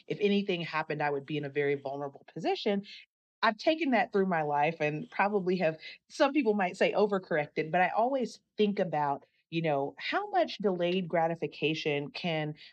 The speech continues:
I build into, um, the way I live so that I can enjoy my life today, but also plan for tomorrow. And, you know, I started out doing that in very small pieces. So the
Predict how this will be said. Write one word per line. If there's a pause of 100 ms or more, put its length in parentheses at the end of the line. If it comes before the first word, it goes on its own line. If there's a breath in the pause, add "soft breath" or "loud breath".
(100)
I
build
into, (260 loud breath)
um,
the
way
I
live (460 soft breath)
so
that (180)
I
can
enjoy
my
life
today,
but
also
plan
for
tomorrow. (520)
And, (220)
you
know, (240)
I
started
out
doing
that
in
very
small
pieces.
So
the